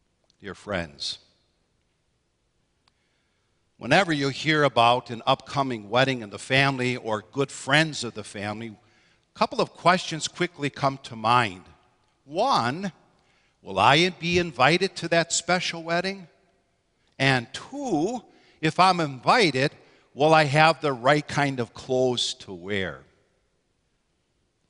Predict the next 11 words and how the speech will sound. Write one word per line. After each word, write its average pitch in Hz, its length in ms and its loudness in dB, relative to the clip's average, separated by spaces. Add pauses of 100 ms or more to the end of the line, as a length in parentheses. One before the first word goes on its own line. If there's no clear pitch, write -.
(640)
Well, - 120 -20
today 175 320 2
we're 143 160 -4
gonna 131 180 -2
hear 147 300 -4
about 123 260 0
the 110 80 -10
most 123 380 -4
important 117 540 -4 (300)
wedding 127 380 -2
banquet 123 460 -2